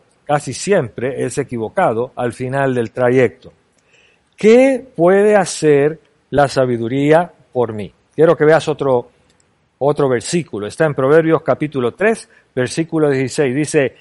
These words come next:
"Con la mano derecha, la sabiduría ofrece larga vida, con la izquierda, honor y riquezas. Sus caminos son placenteros,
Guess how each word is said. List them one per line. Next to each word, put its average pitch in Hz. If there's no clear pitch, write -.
"Con 156
la 139
mano 254
derecha, 175
la 143
sabiduría 151
ofrece 202
larga 185
vida, 143
con 165
la 156
izquierda, 151
honor 151
y 151
riquezas. 135
Sus -
caminos 208
son 185
placenteros, 147